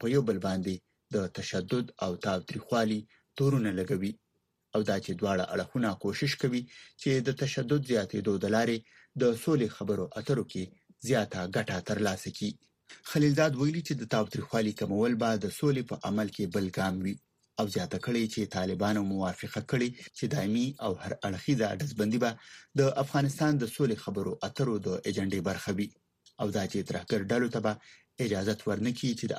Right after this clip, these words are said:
افغانستان د خاورې نه د امریکې خلاف ګټه پورته کړي. د افغان حکومت او طالبانو ترمنځ د سولې خبرې اترې د سپتمبر دولسمې نیټې نه د قطر په دوحه ښار کې شروع شوي دي. خو تر اوسه پورې یې په افغانستان کې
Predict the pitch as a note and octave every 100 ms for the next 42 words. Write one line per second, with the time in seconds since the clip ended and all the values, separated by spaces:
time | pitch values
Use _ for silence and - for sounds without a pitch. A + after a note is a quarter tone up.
0 | F#2 - G2 F#2 - A2 F#2+ - - B2+
1 | A#2 A2+ G#2+ - - - - A#2+ A#2+ C3
2 | A2+ G#2+ B2+ G#2+ G2+ F#2+ F#2 - _ _
3 | _ G#2+ A#2+ F#2 F2+ G#2+ G2 F#2 - G2+
4 | - _ _ _ _ _ _ - - G#2+
5 | G#2 F#2 F#2 A#2 A#2+ - G#2+ G2 G2 F#2+
6 | G#2 F#2 F#2+ G2 A#2 A2 G2+ A2+ G2 F2
7 | G2 G#2 F#2+ - - A#2+ A2+ - - -
8 | - C#3 C3+ C#3+ C3+ C3 C#3+ B2 A2 G#2
9 | D3+ B2+ G2 F2+ G#2 G2 F#2 _ _ -
10 | G#2 F2+ A#2+ A2 F2+ F#2 G2 F2+ F2 -
11 | A2+ F#2+ - - G2 F#2 - G2 F#2 G2
12 | - _ _ _ - A2 F2+ - - -
13 | - A2+ A2 A2 G#2+ A2 - - F#2 F2
14 | C3 B2 A2+